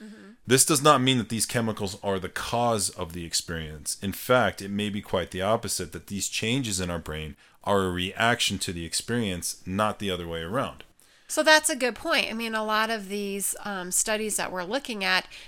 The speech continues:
Speaker 1: they're just correlational in nature, right? We can't say that one thing is causing another.
Speaker 2: Right.
Speaker 1: Okay.
Speaker 2: Right. I, I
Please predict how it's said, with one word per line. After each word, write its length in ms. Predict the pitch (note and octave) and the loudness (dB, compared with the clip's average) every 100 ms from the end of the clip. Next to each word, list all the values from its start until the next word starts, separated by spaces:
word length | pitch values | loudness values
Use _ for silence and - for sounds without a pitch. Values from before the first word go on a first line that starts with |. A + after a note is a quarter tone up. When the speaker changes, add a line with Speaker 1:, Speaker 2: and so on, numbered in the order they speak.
| - | -2
Speaker 1:
they're 160 | A#3 | 0
just 240 | A3+ A3 - | 2 0 -2
correlational 840 | - G#3+ F#3 G3+ - G3 F#3 E3 | 0 -2 0 0 0 0 -4 -4
in 100 | F3+ | -4
nature, 560 | F#3 G#3 - F#3+ - - - - - - | -2 -2 -2 -4 -12 -16 -18 -20 -20 -6
right? 260 | G#3 G3 G#3+ | 0 0 0
We 140 | G3 | -4
can't 340 | F#3 G#3+ A3 - | -4 -2 -2 0
say 300 | - G#3 F#3 | 4 4 4
that 380 | F3+ E3+ E3+ G3 | 4 2 2 -2
one 320 | F#3+ G3 F#3 | -4 -2 -4
thing 240 | - F#3 | -6 -6
is 140 | F3 - | -4 -6
causing 480 | - F3+ E3+ E3+ | -4 -4 -2 -4
another. 440 | E3+ E3+ - - - - | -4 -6 -6 -10 -12 -4
Speaker 2:
Right. 300 | B2 G3 - - - | 4 4 2 -10 -6
Speaker 1:
Okay. 280 | C#4 A#3+ G#3+ | -4 -2 -2
Speaker 2:
Right. 220 | - C3 - | 0 0 0
I, 320 | G#2+ A2+ A2+ A2 | 4 6 6 4
I 580 | A2 A2+ A2 G#2 F#2+ | 4 6 4 2 -2